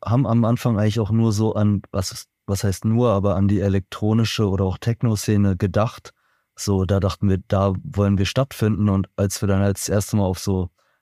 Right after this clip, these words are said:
Rave-Festivals gespielt haben, war das eigentlich immer großartig, weil ja, sagen wir mal, wenn so ein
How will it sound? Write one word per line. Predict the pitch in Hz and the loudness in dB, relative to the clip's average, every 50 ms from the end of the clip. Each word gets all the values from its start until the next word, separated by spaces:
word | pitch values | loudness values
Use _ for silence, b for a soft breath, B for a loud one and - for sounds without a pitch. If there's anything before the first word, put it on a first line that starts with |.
| _ _ - | _ _ -2
Rave-Festivals | 101 101 104 117 - - - 110 101 - - - 101 101 98 - | 0 2 2 0 -2 -2 0 0 0 0 -2 0 0 0 0 -2
gespielt | - 104 - - - 107 107 - | -4 -6 -4 -2 0 0 0 2
haben, | 110 107 101 101 95 | 0 2 2 2 2
war | 98 95 | 2 0
das | 98 95 - - | 0 -2 -4 -2
eigentlich | 92 95 92 90 - 98 - - - - | -2 -2 -2 -2 -2 -6 -6 -8 -6 -2
immer | 98 98 98 98 98 | 0 2 2 2 0
großartig, | - - 87 98 110 120 - 82 92 95 101 - - | -2 -4 -2 -2 -2 -2 0 0 0 0 -2 -2 0
weil | 98 95 95 | 0 2 2
ja, | 95 92 92 92 - - _ _ _ _ _ _ _ _ _ _ _ _ | 2 2 0 0 -2 -6 _ _ _ _ _ _ _ _ _ _ _ _
sagen | - - 107 104 104 | -4 -2 0 2 2
wir | 101 104 | 2 2
mal, | 104 104 104 101 98 | 2 2 0 0 0
wenn | 101 98 98 98 | 0 0 2 2
so | 92 101 98 | 2 2 2
ein | 98 101 92 - | 2 2 0 -2